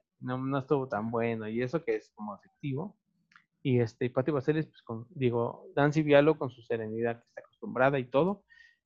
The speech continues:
Siento que, no sé si el empate hubiera, fue justo, eh, no sé si fue justo el empate. Pienso que los jueces calificaron,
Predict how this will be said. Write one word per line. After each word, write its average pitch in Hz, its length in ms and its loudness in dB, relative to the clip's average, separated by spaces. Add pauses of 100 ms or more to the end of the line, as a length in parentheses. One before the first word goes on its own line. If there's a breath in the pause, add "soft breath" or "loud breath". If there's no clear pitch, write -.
Siento 160 400 4
que, 127 720 8 (300)
no 165 120 0
sé 175 200 4
si 170 140 4
el 151 80 8
empate 156 380 4
hubiera, 151 200 0 (120)
fue 156 140 4
justo, 180 580 -6 (240)
eh, 117 480 -6 (640)
no 135 160 2
sé 143 140 0
si 131 180 -4
fue 139 220 0
justo 139 320 -4
el 127 80 0
empate. 160 580 0 (460)
Pienso 143 340 0
que 101 460 -2 (320)
los 117 120 -2
jueces 139 380 0
calificaron, 127 720 -4